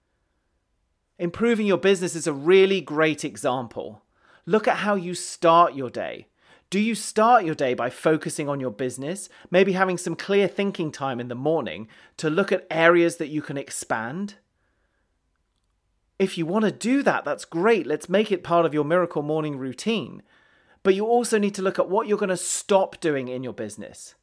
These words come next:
What are those non-value added activities that chew up the bulk of your day, that, that drown you, that suffocate you in the mundane, so you can't have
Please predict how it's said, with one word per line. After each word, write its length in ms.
What 180
are 20
those 300
non-value 960
added 340
activities 720
that 220
chew 420
up 220
the 100
bulk 320
of 100
your 140
day, 420
that, 380
that 220
drown 500
you, 100
that 180
suffocate 640
you 80
in 100
the 60
mundane, 520
so 140
you 160
can't 460
have 360